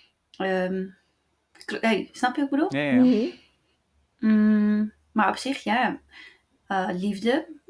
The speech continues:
Speaker 1: gezondheid, mm, lijken me wel twee goeie.
Speaker 2: Ja. Ik denk, ik, maar ik denk dat het, eh, hier ook gaat over, over wat je zegt, zo gezond mogelijk, zo, zoveel vrienden mogelijk. Of zeg
Speaker 1: Ja,
Speaker 2: maar,
Speaker 1: ja.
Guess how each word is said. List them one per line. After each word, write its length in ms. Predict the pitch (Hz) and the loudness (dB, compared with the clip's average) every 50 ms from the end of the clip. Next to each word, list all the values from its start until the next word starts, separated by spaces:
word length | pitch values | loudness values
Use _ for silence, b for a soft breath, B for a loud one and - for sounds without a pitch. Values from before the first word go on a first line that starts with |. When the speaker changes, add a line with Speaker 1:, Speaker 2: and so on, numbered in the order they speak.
| - _ _ _ _ - - - - - - | -20 _ _ _ _ -20 -20 -20 -20 -20 -16
Speaker 1:
gezondheid, 1120 | - - - 254 220 214 202 202 202 196 208 208 220 247 277 - - - - - - - - - _ _ _ _ _ _ _ _ _ _ _ _ _ _ _ _ _ _ - - | -10 -8 -4 -4 -2 -2 -2 -2 -2 -2 0 0 0 0 -2 -4 -6 -12 -12 -12 -16 -20 -20 -20 _ _ _ _ _ _ _ _ _ _ _ _ _ _ _ _ _ _ -20 -16
mm, 800 | - - - - - - - - - - - - - - - - - - | -14 -14 -12 -12 -14 -16 -16 -18 -16 -12 -8 -6 -4 -4 -6 -6 -6 -4
lijken 340 | 226 226 220 220 220 - 233 | -2 0 0 0 0 2 0
me 120 | 233 220 | 0 2
wel 200 | 220 226 226 226 | 2 0 0 -2
twee 400 | 226 240 240 226 226 233 233 - - - | -2 -4 -4 -2 -2 -4 -4 -6 -10 -12
goeie. 380 | - - 302 330 294 202 185 - - | -8 -2 -2 -2 -2 -2 -8 -10 -10
Speaker 2:
Ja. 280 | 131 123 131 - - _ _ _ _ _ _ B B B B B B B | -8 -8 -8 -10 -12 _ _ _ _ _ _ B B B B B B B
Ik 180 | - - 120 101 | -16 -16 -8 -4
denk, 200 | 135 135 165 - | -2 -2 -2 -4
ik, 200 | 180 135 110 123 | -8 -10 -10 -6
maar 100 | 156 135 | -6 -4
ik 60 | 117 | -2
denk 160 | 131 135 151 | 0 -2 0
dat 140 | 143 135 120 | 0 -2 -2
het, 200 | 120 117 - - | -2 -10 -6 -6
eh, 80 | 127 | -6
hier 220 | 131 139 131 131 139 | -4 -4 -4 -4 -4
ook 140 | 135 117 - | -4 -4 -4
gaat 300 | - 120 123 127 127 143 | -2 -2 -2 -2 -2 -2
over, 480 | 127 117 110 104 113 113 110 107 - - - | -4 -4 -4 -4 -6 -6 -6 -8 -12 -14 -10
over 220 | 147 123 101 110 | -10 -8 -8 -8
wat 80 | 110 - | -8 -6
je 100 | 123 110 | -8 -8
zegt, 340 | 95 117 117 - - - - _ | -6 -6 -8 -8 -10 -18 -20 _
zo 240 | 170 - - 117 110 | -18 -8 -6 -6 -6
gezond 380 | - 120 98 113 120 117 - | -6 -6 -6 -6 -8 -8 -8
mogelijk, 540 | - 113 117 135 143 - - 139 151 151 - | -6 -2 -2 -2 -2 -2 -4 -8 -10 -10 -12
zo, 320 | _ - - 113 107 127 - | _ -8 -8 -6 -6 -6 -12
zoveel 400 | - - 123 113 - - 131 120 | -14 -12 -12 -12 -6 -6 -6 -6
vrienden 420 | 110 - - 127 127 127 113 110 110 | -6 -6 -8 -6 -6 -6 -6 -6 -4
mogelijk. 560 | 110 117 127 127 127 - 98 95 - - _ B B B B B B | -2 -2 -2 -2 -4 -8 -12 -12 -14 -14 _ B B B B B B
Of 120 | B 120 101 | B -6 -2
zeg 120 | - 156 | 0 0
Speaker 1:
Ja, 60 | - 190 | 0 0
Speaker 2:
maar, 100 | 190 185 | -2 -4
Speaker 1:
ja. 100 | 190 | -6